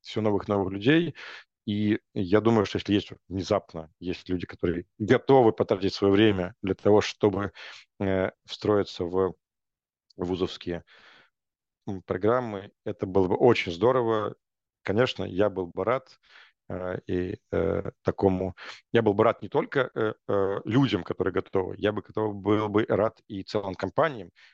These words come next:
которые готовы пойти по тому пути, по которому я рассказал, то есть по созданию такого индустриального корпоративного партнерства, э, возможно, в новых областях, которые еще не прикрыты,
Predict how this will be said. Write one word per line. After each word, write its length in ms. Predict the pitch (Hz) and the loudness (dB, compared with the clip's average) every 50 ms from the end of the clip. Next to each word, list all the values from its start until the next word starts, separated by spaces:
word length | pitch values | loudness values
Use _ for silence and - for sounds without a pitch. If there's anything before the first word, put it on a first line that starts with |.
| _ _ _ | _ _ _
которые 340 | - - _ - 113 107 107 | -20 -12 _ -2 -2 0 0
готовы 340 | 98 107 101 - 117 110 104 | 0 0 0 2 2 2 2
пойти 260 | - - 98 - - | 0 -2 -6 -6 -6
по 160 | - - - | -14 -10 -6
тому 160 | - 104 98 87 | -4 -4 -4 -4
пути, 280 | - - - - - | -4 -6 -4 -4 -4
по 140 | - - 95 | -2 -4 -6
которому 340 | - - - - 98 98 95 | -6 -4 -4 -2 -2 -2 -2
я 80 | 92 | -4
рассказал, 440 | 92 - - - 92 95 123 127 - _ _ | -6 -6 -4 -2 0 0 0 0 -2 _ _
то 100 | - 104 | -4 -4
есть 160 | 104 - - _ _ - | -4 -4 -8 _ _ -2
по 180 | 101 101 110 | 0 0 0
созданию 440 | 117 - - 92 87 95 107 107 98 | 0 -2 -6 -4 -2 0 -2 -2 -2
такого 340 | - 92 - 104 101 101 95 - - - - - - - _ _ - | -6 -2 0 0 0 0 -2 -4 -14 -20 -20 -20 -20 -20 _ _ -4
индустриального 460 | - 110 98 - - 113 113 110 107 95 | -4 -4 -2 -2 0 0 0 0 -2 -6
корпоративного 500 | - 98 - - - 92 - 107 98 92 | -10 -10 -10 -10 -12 -10 -8 -6 -6 -2
партнерства, 760 | - 92 - - - 131 147 135 - - - 117 113 110 95 - - - - - - _ _ - | -2 -4 -2 0 2 2 2 2 0 2 2 4 4 4 2 0 -8 -20 -20 -20 -20 _ _ -2
э, 300 | 101 95 95 95 95 98 | -2 0 2 2 2 4
возможно, 400 | - - 113 104 117 120 104 110 | 4 4 4 4 4 2 2 2
в 40 | 98 | 2
новых 260 | 113 117 110 98 - | 2 0 0 0 -4
областях, 480 | 98 98 98 101 98 - - 131 139 - | -4 -4 -4 -4 -4 -2 -2 -2 -2 -2
которые 380 | - - - - 117 113 107 98 | -6 -8 -2 0 0 0 0 -2
еще 240 | 90 - - - 98 | -2 -4 -4 -4 -4
не 160 | 92 95 95 | -4 -6 -12
прикрыты, 540 | - - - - 123 135 135 - 127 117 | -10 -8 -4 0 0 0 0 0 -4 -4